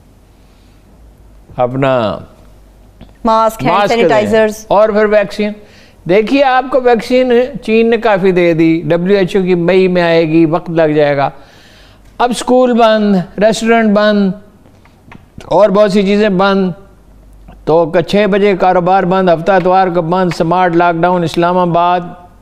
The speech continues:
Speaker 1: कराची, आज़ाद कश्मीर, लाहौर में सिचुएशन
Speaker 2: इस्लामाबाद और लाहौर में
Speaker 1: बड़े
Speaker 2: बहुत
Speaker 1: शहरों
Speaker 2: शदीद।
Speaker 1: में खरा-, भाई, आप पचास लाख वैक्सीन तो लगा देते हैं बड़े शहरों में,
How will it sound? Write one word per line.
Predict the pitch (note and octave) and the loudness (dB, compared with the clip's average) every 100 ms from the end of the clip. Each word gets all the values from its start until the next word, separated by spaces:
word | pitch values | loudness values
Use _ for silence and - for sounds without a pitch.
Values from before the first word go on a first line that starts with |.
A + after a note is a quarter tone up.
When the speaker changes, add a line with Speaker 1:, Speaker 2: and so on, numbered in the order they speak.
| - _ - | -20 _ -4
Speaker 1:
कराची, | D#3+ F3 F3 G#3 A#3+ D4+ - - - _ - | 0 0 0 -2 -2 -4 -12 -20 -20 _ -4
आज़ाद | C3+ D#3+ F3 E3+ | 0 2 2 0
कश्मीर, | F3 - F3 F3+ | -4 -2 0 2
लाहौर | E3 D3+ | 2 2
में | D#3 D3+ | 0 -4
सिचुएशन | D3 D3+ | -6 -4
Speaker 2:
इस्लामाबाद | D3+ B3 A#3 B3 B3+ | -2 0 0 0 0
और | |
लाहौर | C4 B3 A#3 | 0 0 0
में | F#3+ | 2
Speaker 1:
बड़े | A3+ | 2
Speaker 2:
बहुत | B3 | 2
Speaker 1:
शहरों | A#3+ - A3 | 2 2 2
Speaker 2:
शदीद। | A3 | 2
Speaker 1:
में | G#3+ A3 | 0 0
खरा-, | F3 - | -2 -4
भाई, | C#3 F3 | -2 0
आप | F#3+ D#3+ F3+ F3 | 2 2 0 -2
पचास | C#3+ - D3+ E3+ | -6 -2 0 0
लाख | D3 D3+ | 0 -2
वैक्सीन | D3+ C3 - D#3 E3 | -2 -4 -4 -6 -4
तो | E3+ | 0
लगा | D#3+ D3+ D3+ | 2 2 0
देते | E3 E3+ | 0 0
हैं | F3 | 0
बड़े | E3+ E3+ | 0 0
शहरों | E3 D#3 E3+ | 0 2 2
में, | F#3+ A3 E3+ | 0 -2 -4